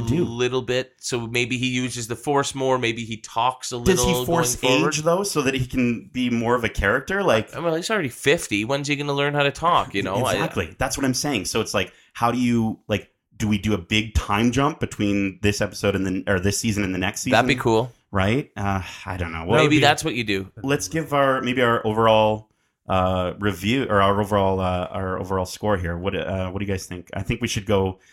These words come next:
Speaker 2: baskets of krill. That's what they were <laughs> harvesting.
Speaker 1: This was a solid six bas-, six baskets of krill out of ten.
Speaker 2: It's your least favorite?
Speaker 1: Yes.
Speaker 2: Okay.
Speaker 3: Six.
Speaker 2: Yeah?
Speaker 3: I would go six.
Speaker 2: Six baskets of krill.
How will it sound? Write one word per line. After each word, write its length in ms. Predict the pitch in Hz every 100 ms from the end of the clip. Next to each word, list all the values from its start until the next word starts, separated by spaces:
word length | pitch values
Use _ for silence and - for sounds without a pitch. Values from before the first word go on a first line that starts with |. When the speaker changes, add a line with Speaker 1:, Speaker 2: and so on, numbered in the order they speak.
| _
Speaker 2:
baskets 480 | - 107 101 113 -
of 120 | 92
krill. 360 | - 104 87 85 _ _ _ _ _ _ _ -
That's 220 | 90 -
what 80 | 80
they 100 | 87
were 60 | 80
<laughs> 0 |
harvesting. 340 | - - - 127
Speaker 1:
This 160 | -
was 180 | 135 117
a 200 | 110 104
solid 420 | - 120 117 110 -
six 720 | - 127 127 - - - - _ _
bas-, 380 | - 98 104 - - -
six 320 | - 147 -
baskets 580 | 120 113 - 117 - -
of 180 | 98 -
krill 340 | - 95 98
out 80 | 95
of 100 | -
ten. 220 | - 78
Speaker 2:
It's 120 | 87
your 100 | 104
least 240 | 101 107 -
favorite? 320 | 95 85 82 -
Speaker 1:
Yes. 400 | 101 85 - -
Speaker 2:
Okay. 300 | 95 - 85 82 -
Speaker 3:
Six. 460 | - 85 - - _ _ -
Speaker 2:
Yeah? 180 | 92
Speaker 3:
I 20 | 101
would 120 | 98
go 120 | -
six. 320 | - - -
Speaker 2:
Six 160 | - 90
baskets 400 | 95 90 - 82
of 60 |
krill. 160 | - 101